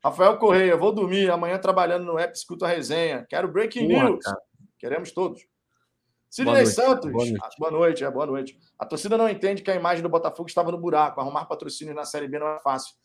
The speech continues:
Speaker 1: Ingratidão é a pior coisa. Ainda tem isso também, né?
Speaker 2: Porra, eu vou muito nessa vibe aí, sinceramente.
Speaker 1: Exatamente, exatamente.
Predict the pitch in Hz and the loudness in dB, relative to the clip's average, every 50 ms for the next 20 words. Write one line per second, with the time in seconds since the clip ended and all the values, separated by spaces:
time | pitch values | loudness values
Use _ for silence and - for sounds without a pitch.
0 | _ _ _ - 135 135 143 151 156 151 - 151 131 123 135 147 156 160 - - | _ _ _ -12 -8 -4 -2 -2 -4 -4 -6 -10 -8 -4 -2 -2 -2 -2 -4 -6
1 | - 143 147 147 - 147 139 147 147 - _ - 139 139 131 120 98 107 _ _ | -6 -4 -4 -4 -2 -2 -2 -2 -2 -4 _ -4 -2 -2 -2 -2 -4 -10 _ _
2 | _ _ _ _ _ _ _ _ _ _ _ - - 120 117 - 160 156 143 139 | _ _ _ _ _ _ _ _ _ _ _ -12 -10 -8 -8 -8 -8 -8 -8 -8
3 | 135 - - 113 113 113 113 113 117 120 _ _ _ _ _ _ _ _ - - | -10 -10 -10 -10 -10 -8 -10 -10 -12 -14 _ _ _ _ _ _ _ _ -4 -2
4 | 131 123 117 104 95 110 113 110 113 143 147 - 156 160 160 - 180 160 151 156 | 0 0 0 0 0 0 0 2 0 0 -2 -2 -4 -4 -2 0 0 2 2 2
5 | 160 165 170 175 135 107 104 101 98 - - 107 120 143 143 117 101 101 101 - | 0 0 0 -2 -2 -2 -2 -6 -8 -6 -4 -4 -4 -2 -4 -4 -4 -6 -8 -12
6 | _ _ _ _ _ _ _ _ _ _ _ _ - 135 120 113 135 139 135 170 | _ _ _ _ _ _ _ _ _ _ _ _ -10 -8 -4 -2 -2 -2 -2 -2
7 | 160 147 131 127 123 117 - - - _ _ - 143 165 165 131 - 151 170 175 | -4 -4 -4 -6 -8 -10 -14 -18 -20 _ _ -10 -8 -8 -6 -4 -4 -4 -4 -4
8 | - 160 135 127 123 117 - - - - _ | -4 -6 -6 -6 -8 -10 -12 -14 -18 -20 _